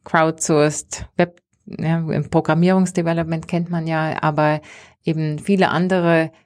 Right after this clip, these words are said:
Produkte, die eben auch gemeinsam entstehen und dann wieder geteilt werden.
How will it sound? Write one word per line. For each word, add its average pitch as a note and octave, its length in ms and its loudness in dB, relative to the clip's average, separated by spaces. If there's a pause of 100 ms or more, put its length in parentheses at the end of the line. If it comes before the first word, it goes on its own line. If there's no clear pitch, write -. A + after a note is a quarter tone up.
(140)
Produkte, F3 600 -2
die D3 200 -4
eben E3 180 -2
auch D#3+ 260 -2
gemeinsam E3+ 640 2
entstehen D3 560 0
und D3+ 260 -4
dann D3+ 260 0
wieder D3+ 220 0
geteilt D3 480 -4
werden. B2+ 380 -6